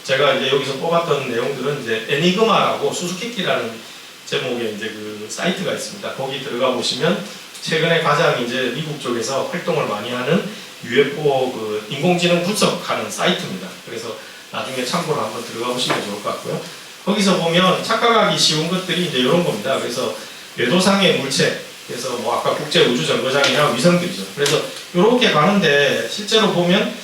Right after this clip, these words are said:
이게 비행기인지 위성인지 뭐 달인지 잘 구별이 안 됩니다. 이 점으로 보이기 때문에. 근데 시간에 타임랩스를 찍어보면 요렇게 궤적이 이제 보이죠.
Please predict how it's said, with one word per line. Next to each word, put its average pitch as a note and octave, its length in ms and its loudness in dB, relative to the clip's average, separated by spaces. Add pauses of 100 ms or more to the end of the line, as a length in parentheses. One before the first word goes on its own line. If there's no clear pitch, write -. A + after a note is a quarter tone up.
(300)
이게 E3 220 0
비행기인지 E3+ 760 2
위성인지 E3 680 4
뭐 G2 380 2 (540)
달인지 D#3 800 2 (180)
잘 C#3+ 200 2
구별이 D#3 300 4
안 G#2 140 -2
됩니다. C#3+ 260 -2
이 A2 120 -6
점으로 F3+ 420 4
보이기 A#2+ 280 0
때문에. G#3 240 -8
근데 D3 180 -2
시간에 G3+ 640 4
타임랩스를 G#3 640 2
찍어보면 F3+ 560 0
요렇게 C3 480 0
궤적이 C#3 380 -2
이제 G#2+ 140 -6
보이죠. G2 320 -8